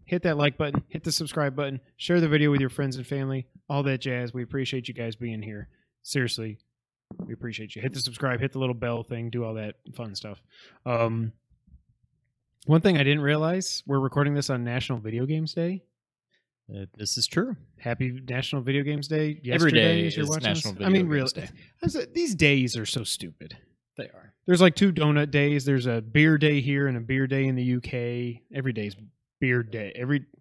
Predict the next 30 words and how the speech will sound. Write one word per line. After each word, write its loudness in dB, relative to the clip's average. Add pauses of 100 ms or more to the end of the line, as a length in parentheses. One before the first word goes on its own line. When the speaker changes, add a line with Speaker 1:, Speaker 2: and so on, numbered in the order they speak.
(140)
Speaker 1:
<laughs> -12
well, -8 (360)
it's -14
bad. -4 (140)
<laughs> -12
It -6
sounded, 0 (240)
you 2
okay? -2 (280)
Speaker 2:
Yeah. -14 (120)
Weird. -16 (300)
I'm -14
good. -6 (100)
Speaker 1:
Oh, -10 (180)
wow. -16 (180)
All 2
right. -2 (160)
Um, 0 (120)
so 4
it's 2
National 4
Video 4
Game 4
Day. 2
Happy -2
National -2
Video -2
Game 2
<laughs> 2
Day. 2